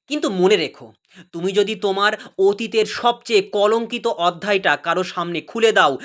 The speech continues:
তোমার কালো অধ্যায়টা কারো সামনে খুলে বলো, তাহলে একদিন সেই কথাই তোমার বিরুদ্ধে ব্যবহার হবে। অতীত মানে অতীতই, যা গেছে তা ভুলে যাও।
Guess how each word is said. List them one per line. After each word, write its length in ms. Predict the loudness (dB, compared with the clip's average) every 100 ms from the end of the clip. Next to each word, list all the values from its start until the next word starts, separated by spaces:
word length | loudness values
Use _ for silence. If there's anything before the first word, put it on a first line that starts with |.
| -10 -4
তোমার 240 | 0 0
কালো 420 | 0 2 4 4
অধ্যায়টা 640 | 2 0 0 -2 -2 0 -2
কারো 220 | 0 -4
সামনে 380 | -4 -6 -4 -4
খুলে 360 | -6 0 2
বলো, 420 | 4 4 4 2 0 -6 -2
তাহলে 320 | 0 0 -2
একদিন 460 | -4 -6 -2 -2 -2 -6 -12
সেই 360 | 0 2 2 2
কথাই 480 | 2 2 2 0 0 -6 0
তোমার 320 | 2 2 0
বিরুদ্ধে 440 | -2 -6 -6 -8
ব্যবহার 420 | -6 -6 -6 -8 -12
হবে। 360 | -14 -20 -20 _ _ _ _ _ _ _ _ _ _ -6
অতীত 400 | 2 2 2 0
মানে 260 | 2 2 2
অতীতই, 680 | 0 0 4 2 2 -10 -12 _ _ _
যা 140 | -4
গেছে 440 | 0 0 0 0 0
তা 120 | 0
ভুলে 400 | 0 -2 0 2
যাও। 300 | 2 2